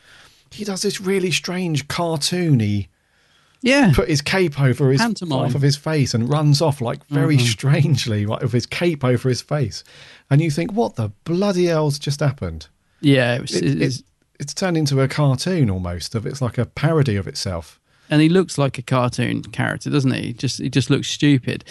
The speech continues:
Speaker 1: Yeah.
Speaker 2: I was trying to think, actually. I did read somewhere, of course I can't find it now, but <laughs> I, I did read somewhere, probably Wikipedia, <laughs> that they cut something because it was deemed too scary. And I was thinking, "Well, wh-, what,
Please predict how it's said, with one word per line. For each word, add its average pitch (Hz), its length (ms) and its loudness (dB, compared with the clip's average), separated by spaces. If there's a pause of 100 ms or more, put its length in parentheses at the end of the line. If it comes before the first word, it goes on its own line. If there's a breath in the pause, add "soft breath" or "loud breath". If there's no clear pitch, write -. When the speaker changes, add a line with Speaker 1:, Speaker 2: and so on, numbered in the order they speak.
(120)
Speaker 1:
Yeah. 110 120 0
Speaker 2:
I - 20 2
was 156 100 2
trying 247 160 4
to 220 60 4
think, 208 240 2
actually. 127 300 -2
I 135 80 0
did 165 240 -2
read 165 320 -2
somewhere, 101 420 -2
of - 100 -12
course 147 240 -2
I 131 40 -10
can't - 260 -10
find 92 260 -6
it - 80 -8
now, 95 220 -6 (320 loud breath)
but 135 200 4
<laughs> - 0 -
I, 156 120 4
I 170 40 2
did 165 260 0
read 156 260 0
somewhere, 120 420 -6
probably 127 340 -6
Wikipedia, 117 600 -4 (180 loud breath)
<laughs> - 160 -20
that 127 140 2
they 143 140 4
cut - 640 -4
something 120 680 -2
because 120 460 -2
it 117 100 -4
was 120 140 -6
deemed 120 360 0
too 127 220 2
scary. 117 640 0 (460 loud breath)
And 143 80 0
I 151 40 4
was 151 140 2
thinking, 147 440 4
"Well, 143 220 4
wh-, 131 460 -4
what, 160 280 0